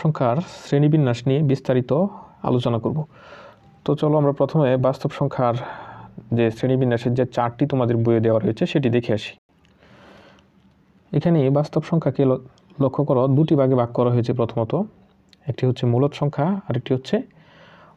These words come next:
অমূলদ সংখ্যা। তাহলে এখান থেকে কিন্তু আমরা বাস্তব সংখ্যার সংজ্ঞাটা দিতে পারি। সে হচ্ছে, যদি প্রশ্ন করা হয় বাস্তব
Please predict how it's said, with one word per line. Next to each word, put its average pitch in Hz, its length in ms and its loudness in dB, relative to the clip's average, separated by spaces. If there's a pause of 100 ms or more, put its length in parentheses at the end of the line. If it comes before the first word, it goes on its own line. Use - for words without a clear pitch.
(140)
অমূলদ 156 440 4
সংখ্যা। - 240 -6 (360)
তাহলে 151 180 2
এখান 170 160 0
থেকে 180 160 2
কিন্তু 180 160 2
আমরা 170 200 2
বাস্তব 135 300 -2
সংখ্যার 147 320 -2
সংজ্ঞাটা 139 380 2
দিতে 117 200 0
পারি। 110 160 2 (240)
সে - 140 -10
হচ্ছে, 120 160 -4 (300)
যদি 123 180 2 (400)
প্রশ্ন 135 200 -2 (100)
করা 147 180 2
হয় 113 200 2
বাস্তব 127 220 -2